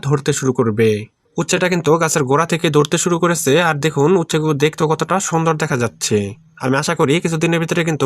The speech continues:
এই গাছের মধ্যে আরো প্রচুর পরিমাণ উচ্ছে ধরবে। ভিউয়ার্স, প্রচুর পরিমাণ উচ্ছে যে ধরবে সেটার প্রমাণও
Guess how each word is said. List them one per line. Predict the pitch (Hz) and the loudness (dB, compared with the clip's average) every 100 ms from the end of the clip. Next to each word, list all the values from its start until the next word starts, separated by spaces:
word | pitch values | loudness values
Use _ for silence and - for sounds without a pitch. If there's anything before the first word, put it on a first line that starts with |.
| 160 | 2
এই | 156 | 2
গাছের | 147 151 | 0 0
মধ্যে | 147 127 123 | 0 0 0
আরো | 147 147 | 0 -2
প্রচুর | 147 185 190 196 | 0 0 2 0
পরিমাণ | 185 175 170 | 2 2 2
উচ্ছে | 165 - | 0 -2
ধরবে। | 127 120 107 113 104 101 - - | 0 0 2 2 2 -2 -12 -8
ভিউয়ার্স, | 135 139 190 | 0 0 0
প্রচুর | - 170 185 | -2 -2 -2
পরিমাণ | 180 175 180 165 | -2 -2 0 0
উচ্ছে | 190 - | 0 0
যে | 185 170 | 0 4
ধরবে | 143 156 143 139 | 4 4 4 2
সেটার | - 165 156 | 0 -2 -2
প্রমাণও | - 160 180 | 0 2 2